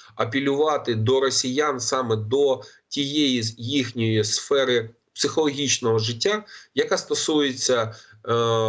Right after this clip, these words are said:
величі, яка стосується образ, яка стосується огидності, тому що Путін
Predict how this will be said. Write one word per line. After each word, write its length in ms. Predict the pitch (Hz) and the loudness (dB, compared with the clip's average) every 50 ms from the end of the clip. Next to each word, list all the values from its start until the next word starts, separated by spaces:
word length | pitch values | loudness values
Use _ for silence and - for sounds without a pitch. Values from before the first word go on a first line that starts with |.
| 110 107 107 107 101 | 0 0 0 0 0
величі, 560 | 95 110 110 165 196 196 180 170 165 - 165 | 0 0 2 2 2 2 2 0 0 0 2
яка 220 | 151 - - 139 | 0 0 0 -2
стосується 580 | 120 - - 127 - - 143 135 123 113 107 123 | -4 -2 -4 -6 -4 0 0 0 0 0 2 2
образ, 460 | 113 113 113 127 143 160 165 160 - | 2 2 2 0 0 0 0 0 0
яка 220 | 143 127 - 139 135 | -2 0 0 -2 -4
стосується 800 | - - 131 - - - 147 139 139 131 123 113 - - 120 | -2 -4 -6 -4 -2 0 2 2 2 2 0 0 0 0 0
огидності, 840 | - - 135 131 123 117 131 151 160 160 147 147 139 131 - - 139 | 0 2 0 0 0 0 0 0 0 0 0 0 0 -2 -2 -6 -4
тому 260 | 117 - 117 117 123 | -2 -2 -2 0 0
що 260 | 120 - 120 107 110 | 0 0 0 -2 -2
Путін 400 | - 160 170 185 185 175 160 151 | -4 -4 -4 -2 0 -2 -2 -4